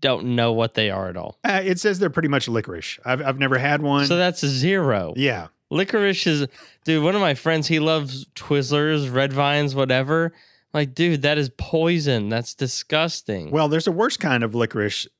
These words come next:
Speaker 2: than the red licorice.
Speaker 1: Black ri-, licorice.
Speaker 2: And that is number nine, black licorice.
Speaker 1: <laughs> I'm surprised that's not number
Speaker 2: I,
Speaker 1: one.
Speaker 2: that's, it's barely edible.
Speaker 1: <laughs>
Speaker 2: It's just
Speaker 1: Yeah.
Speaker 2: barely edible. Terrible. Uh, number eight is, uh,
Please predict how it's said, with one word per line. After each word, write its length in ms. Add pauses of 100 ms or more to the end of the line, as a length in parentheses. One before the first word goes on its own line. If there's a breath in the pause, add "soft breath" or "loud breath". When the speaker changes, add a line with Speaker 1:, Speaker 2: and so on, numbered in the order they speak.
Speaker 2:
than 160
the 80
red 220
licorice. 520
Speaker 1:
Black 380
ri-, 200
licorice. 520
Speaker 2:
And 260
that 140
is 100
number 200
nine, 540 (120)
black 420
licorice. 600 (160 loud breath)
Speaker 1:
<laughs> 160
I'm 120
surprised 500
that's 220
not 280
number 320
Speaker 2:
I, 180
Speaker 1:
one. 120
Speaker 2:
that's, 280
it's 180
barely 420
edible. 460
Speaker 1:
<laughs> 460
Speaker 2:
It's 300
just 260
Speaker 1:
Yeah. 180
Speaker 2:
barely 340
edible. 280
Terrible. 460 (520 soft breath)
Uh, 160
number 280
eight 340 (120)
is, 340
uh, 280